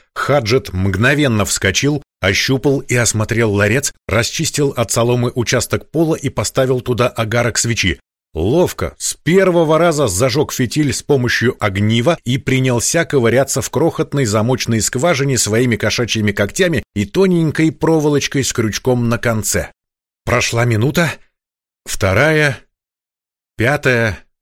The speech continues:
Мой первоначальный энтузиазм стал угасать. Я уселся обратно на солому у стены и при неверном колеблющемся свете свечи начал чтение полученной книжки.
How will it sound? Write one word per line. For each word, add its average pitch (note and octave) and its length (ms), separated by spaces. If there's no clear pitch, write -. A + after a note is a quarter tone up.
Мой A#2+ 260
первоначальный A#2+ 920
энтузиазм A2+ 760
стал G#2 300
угасать. G2+ 600
Я A#2+ 240
уселся A2 520
обратно G2+ 420
на F#2 120
солому F#2+ 540
у G#2 80
стены A#2 500
и A2 160
при G#2 240
неверном A2 640
колеблющемся F#2+ 840
свете F#2 420
свечи F#2 520
начал A#2+ 480
чтение G2 520
полученной F2 540
книжки. C#2+ 480